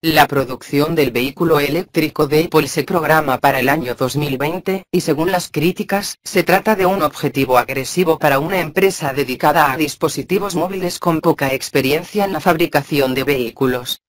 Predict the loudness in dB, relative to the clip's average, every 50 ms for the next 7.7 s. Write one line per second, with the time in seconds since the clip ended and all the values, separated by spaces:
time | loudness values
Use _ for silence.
0 | _ _ _ _ _ _ _ _ _ _ _ _ -12 -4 -2 -2 0 0 0 2
1 | 4 2 2 2 -2 -8 -8 -10 _ 0 2 2 4 4 2 2 2 0 0 0
2 | -2 -2 -2 -4 -4 -4 -2 -2 -2 -2 -2 -2 -2 -2 -2 -4 -6 -8 -10 -10
3 | _ 4 4 4 6 4 2 -2 0 2 2 2 2 0 -2 -4 -4 -2 -2 -2
4 | -2 -2 -4 -6 -4 0 0 2 2 2 0 0 0 -2 0 4 4 6 6 6
5 | 6 4 2 0 -2 -2 0 -2 -2 0 0 -2 -2 -2 -2 0 2 2 2 0
6 | 0 0 2 2 2 0 0 0 -2 0 0 0 0 0 2 2 2 -2 -4 -2
7 | 0 0 2 2 2 0 0 0 0 0 0 -2 -4 -6